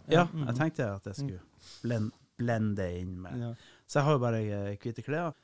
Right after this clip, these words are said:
Speaker 1: Og så, eh, mutteren, hun er jo litt sånn, hva skal jeg si, og litt dårlig til beins, egentlig.
Speaker 2: Ja.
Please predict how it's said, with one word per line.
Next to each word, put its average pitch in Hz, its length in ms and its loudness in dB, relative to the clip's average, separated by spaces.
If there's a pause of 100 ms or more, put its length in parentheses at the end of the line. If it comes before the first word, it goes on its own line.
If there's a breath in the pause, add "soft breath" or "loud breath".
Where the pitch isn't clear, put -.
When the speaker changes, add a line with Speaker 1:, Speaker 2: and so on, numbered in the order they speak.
(280 soft breath)
Speaker 1:
Og 123 140 -10
så, - 300 -8 (360)
eh, 107 800 -6
mutteren, 113 480 -6
hun 135 140 0
er 131 80 -2
jo 113 80 -4
litt 127 180 -8
sånn, 87 220 -8 (560)
hva - 100 -16
skal 113 160 -20
jeg - 60 -18
si, 110 240 -12 (160)
og 104 240 -12
litt 123 200 -8
dårlig 139 300 2
til 95 80 -10
beins, 131 320 -6
egentlig. 92 480 -12
Speaker 2:
Ja. 139 140 -4